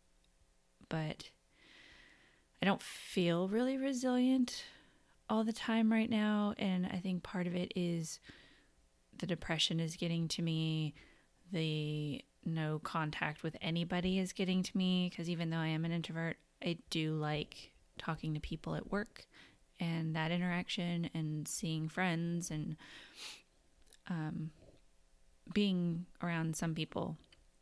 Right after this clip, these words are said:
And right now, not being around any people or driving anywhere or some of those other things, I think it's finally, after two months, starting to get to me. I think it,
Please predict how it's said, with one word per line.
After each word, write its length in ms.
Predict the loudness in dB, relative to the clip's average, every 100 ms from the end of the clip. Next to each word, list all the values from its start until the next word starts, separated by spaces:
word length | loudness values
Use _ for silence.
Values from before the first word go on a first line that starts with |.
| _ _ _ _ -20 -12
And 200 | -4 0
right 180 | 0 2
now, 280 | 2 2 2
not 360 | 0 0 0 0
being 160 | 0
around 160 | 0 0
any 200 | 2 0
people 600 | 2 -2 0 0 0 -2 -6 -16 -16 -18 -20 -20 _
or 240 | -6 -2 -2
driving 440 | 0 2 2 2
anywhere 760 | 0 0 0 0 0 -2 -2 -4 -10
or 420 | -8 -4 -2 -2 -2
some 220 | -2 -2
of 60 |
those 180 | -2 0
other 220 | 0 0
things, 360 | 0 -4 -6 -6
I 60 | -6
think 200 | -4 -4
it's 200 | -6 -10
finally, 640 | -8 0 2 2 2 0 0
after 300 | -2 -4 -4
two 260 | 0 0
months, 320 | 2 0 -4 -8
starting 440 | -4 -4 -2 -2
to 80 | -2
get 200 | -2 -4
to 140 | -4
me. 160 | -2 0
I 40 |
think 140 | 0
it, 100 | -2